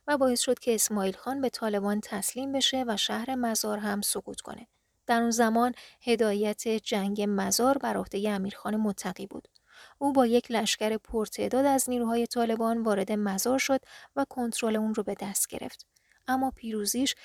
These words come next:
زیاد ادامه دار نشد. دو روز بعد از سقوط مزار، نیروهای حزب وحدت اسلامی که از هزاره‌ها تشکیل شده بودند، در همون شهر قیام کردند و طی چند روز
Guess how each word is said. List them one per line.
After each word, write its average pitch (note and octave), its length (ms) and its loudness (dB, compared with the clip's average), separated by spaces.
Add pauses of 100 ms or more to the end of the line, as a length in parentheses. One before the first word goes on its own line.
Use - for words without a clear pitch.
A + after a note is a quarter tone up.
(180)
زیاد A3+ 580 2
ادامه G3+ 340 -2
دار G3+ 300 -4
نشد. F#3+ 300 -6 (520)
دو B3+ 140 6
روز B3 220 4
بعد G#3+ 200 0
از G#3+ 140 2
سقوط G3+ 400 -2
مزار، G#3 500 2 (340)
نیروهای B3 540 2
حزب B3 280 0
وحدت G#3+ 400 -4
اسلامی G#3+ 520 0
که C#4 140 -4
از A#3 200 2
هزاره‌ها G3+ 580 0
تشکیل C4 400 -2
شده B3 280 2
بودند، A#3+ 300 2 (300)
در B3+ 160 4
همون C#4+ 320 -4
شهر A3+ 420 0
قیام G#3+ 340 -2
کردند B3+ 540 0
و G#3 60 0
طی G3+ 320 -2
چند C4 360 -2
روز C4+ 220 4